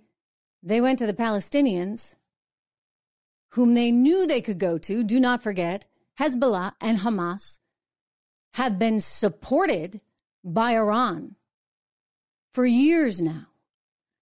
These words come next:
And so Iran goes to the Palestinians and concocts this plan that, that no one detected, which is really, really disturbing, neither in the U S nor in Israel. And they concoct this plan over the last couple of weeks,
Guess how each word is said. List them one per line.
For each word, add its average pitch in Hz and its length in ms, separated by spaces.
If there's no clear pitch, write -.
And 233 120
so 285 200
Iran 277 380
goes 269 280
to 302 80
the 262 60
Palestinians 226 1040
and 220 180
concocts 294 640
this 233 280
plan 269 580
that, 185 260
that 220 160
no 226 160
one 262 260
detected, 180 600
which 170 180
is 180 140
really, 254 220
really 180 240
disturbing, 165 720
neither 220 280
in 208 120
the 202 60
U 208 200
S 202 300
nor 202 200
in 190 80
Israel. 190 440
And 202 100
they 202 80
concoct 247 400
this 208 160
plan 202 240
over 190 140
the 180 80
last 196 240
couple 180 200
of 190 100
weeks, 196 340